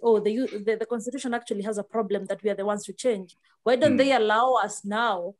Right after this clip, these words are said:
Speaker 1: who are benefiting from this, who will leave the same constitution to our kids, to actually sit and analyze it and say,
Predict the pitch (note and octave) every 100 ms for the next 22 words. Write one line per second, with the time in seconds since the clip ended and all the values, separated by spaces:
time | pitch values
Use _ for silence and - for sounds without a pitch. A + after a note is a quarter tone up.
0 | _ A#3+ B3 F#3+ A#3+ B3 B3 A#3+ A3 G3
1 | F3+ F3 D4+ B3 C4+ - _ - _ -
2 | C#4+ B3+ C4 A#3+ C#4 C#4+ C4 C4 B3+ B3
3 | A#3+ A3+ A3+ A3 G#3 F3+ F3 - C4+ A3
4 | - _ _ - - C4 C4 C#4 C#4 -
5 | C4 G#3+ G3+ G3 - A3+ G#3+ G3 F#3 F3+
6 | - F#3+ - B3 G#3